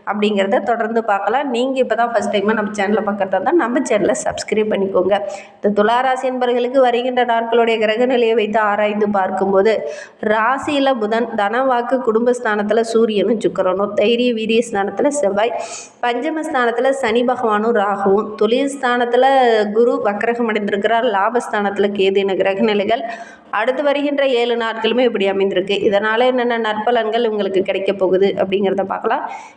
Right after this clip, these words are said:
எத்தனை பிரச்சனை வந்தாலும் சமாளிக்கக்கூடிய ஒரு திறன் உள்ள ஒரு நபராக வருகின்ற நாட்கள்ல இந்த துளாராசி என்பர்கள் வள வர போறீங்க. இருக்க காரியத்துல சின்ன சின்ன தடை வந்தாலும்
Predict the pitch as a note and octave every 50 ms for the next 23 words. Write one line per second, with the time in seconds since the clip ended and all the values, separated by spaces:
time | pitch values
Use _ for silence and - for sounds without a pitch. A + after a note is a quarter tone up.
0 | - _ - - G#3 G#3 A#3 B3 B3 A#3+ A#3+ A#3 A#3+ - C#4 C#4+ C#4 B3 B3 B3
1 | B3 A#3+ A#3 A#3+ C4 C#4 C#4 C4+ A#3 A3 A#3 B3 B3+ C4+ B3+ C4 C4 B3+ B3+ B3
2 | A#3 A3+ A#3 B3 B3 B3 A#3 G#3 G#3 G#3+ A3 A#3 A#3+ C4 C4 A#3+ A#3 A#3+ A#3+ A3+
3 | G#3+ G#3 G3+ G3+ G3 G3 G3 G3+ G3 G3 G3 G#3 A3+ A3+ A3+ A3+ G#3 G3+ A#3 G3+
4 | G#3 G#3 G3+ G3+ G3+ A3+ F#3+ F#3+ G#3 A3 G#3 - A3 A3+ A#3 D4 C#4 A3 G3 -
5 | F#3+ F#3+ G3 G#3 G#3 G3 F#3+ F#3+ G3+ G3 G3+ G3+ G3 G3 - C4 C#4+ C#4+ B3 G3+
6 | F#3+ F#3+ F#3 F#3 F#3+ F#3 F#3+ F#3 F3 G3+ G3 G#3 G#3+ G#3 G#3 - - - - -
7 | - - - - G3 G3+ A3 A3 A#3 B3+ B3+ B3+ B3 B3 A#3+ B3 A#3+ A3+ A#3 A#3+
8 | C4 C4 B3+ C#4 C4+ C4+ C4+ B3+ B3+ A#3+ B3 B3 A#3+ A3+ A3 A3+ A3 A3+ G#3+ G#3+
9 | B3 C#4 C4 A#3+ A#3 A#3+ A#3 A3+ A3+ A3+ C4 D4+ D4+ -